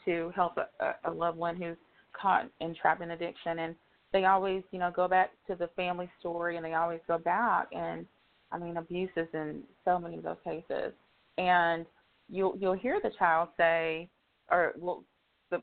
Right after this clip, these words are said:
the person who's now an adult in addiction say, "You know, I, you know, I was acting out and I was doing this and that, and I just started cutting up and hanging out with the wrong crowd." And, um, you know, all of a sudden, you know, these, these very cha-, these changes in, in the,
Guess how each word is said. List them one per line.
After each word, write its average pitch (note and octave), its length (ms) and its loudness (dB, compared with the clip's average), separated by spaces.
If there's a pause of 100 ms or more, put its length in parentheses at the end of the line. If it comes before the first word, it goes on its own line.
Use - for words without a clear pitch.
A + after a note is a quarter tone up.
(100)
the E3+ 60 -4
person F#3 360 0
who's F#3 140 -8
now F3 160 0
an E3 80 -2
adult E3+ 260 0
in D3 60 -6
addiction D#3 600 -6
say, E3+ 180 2
"You F3 80 -4
know, F3 80 0
I, F3+ 100 0 (220)
you G3 80 -12
know, F3 80 0
I E3+ 100 4
was F3 140 -6
acting F#3+ 340 2
out F#3+ 320 2
and E3+ 100 -4
I E3 80 0
was E3+ 160 -6
doing E3+ 280 -8
this F3+ 480 0
and E3 120 -8
that, F3+ 440 2 (300)
and F3 100 4
I E3 40 6
just E3+ 140 -8
started - 340 4
cutting F#3 280 0
up F#3 320 2
and F3+ 100 -10
hanging F3+ 160 -8
out F3+ 100 -4
with - 100 -12
the E3+ 40 -14
wrong E3+ 220 -4
crowd." F3+ 600 2 (580)
And, E3+ 640 2 (920)
um, E3 420 0 (240)
you G3 80 -6
know, F#3 80 0
all F3+ 160 6
of F3 60 2
a F#3 160 -8
sudden, G3+ 400 2
you F#3 60 -10
know, F3+ 100 -8
these, E3+ 220 -12
these E3+ 260 -12
very F3+ 320 -2 (120)
cha-, F#3 240 -8
these F3+ 160 -10 (160)
changes G3 340 -8
in, D#3+ 120 -10 (240)
in E3 160 -10
the, E3 200 0